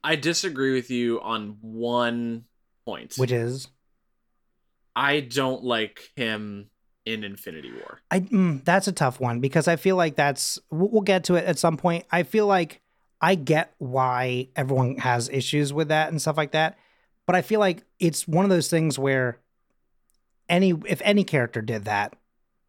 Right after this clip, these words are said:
Speaker 2: I feel like
Speaker 1: It just, it feels different than what Peter Quill usually is to me.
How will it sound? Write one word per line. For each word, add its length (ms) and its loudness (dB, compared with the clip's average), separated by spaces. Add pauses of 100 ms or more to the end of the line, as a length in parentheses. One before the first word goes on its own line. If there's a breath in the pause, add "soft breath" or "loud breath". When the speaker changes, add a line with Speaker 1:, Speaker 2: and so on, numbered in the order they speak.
(520)
Speaker 2:
I 100 0
feel 180 2
like 280 2 (240)
Speaker 1:
It 160 0
just, 440 -2
it 180 -2
feels 400 0
different 640 -2
than 440 -2 (500)
what 320 -4
Peter 260 -4
Quill 300 -4
usually 540 -8
is 280 -10
to 120 -12
me. 240 -16